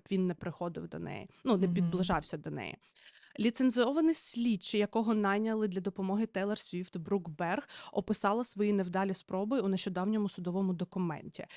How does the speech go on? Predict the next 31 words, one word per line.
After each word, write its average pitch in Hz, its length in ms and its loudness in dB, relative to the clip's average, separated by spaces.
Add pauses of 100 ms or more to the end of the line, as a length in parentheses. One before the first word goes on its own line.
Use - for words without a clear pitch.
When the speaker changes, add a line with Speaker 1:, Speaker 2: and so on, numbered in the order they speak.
(280)
Speaker 1:
Станом 311 400 4
на 247 100 6
дату 214 320 2
цієї 220 380 0
заяви, 175 440 0
п'ятнадцятого 214 540 -2
вересня, 220 540 -2 (120)
відповідач 196 840 -2
не 208 220 4
відреагував 190 640 0
на 185 80 0
телефонний 185 520 0
дзвінок 175 340 -4
чи - 120 -8
текстові 190 420 -4
повідомлення, 160 500 -6
тобто - 220 -6
цей 208 240 -2
сталкер. - 600 -8 (540)
Судові 226 420 2
матеріали 214 560 2
розкривають 214 540 0
численні 226 460 0
дзвінки, 233 680 0 (100)
повідомлення, 185 840 2
спостереження 214 720 0
біля 202 460 0
колишніх 202 580 0
помешкань 214 680 0
та - 140 0
пошук - 580 -2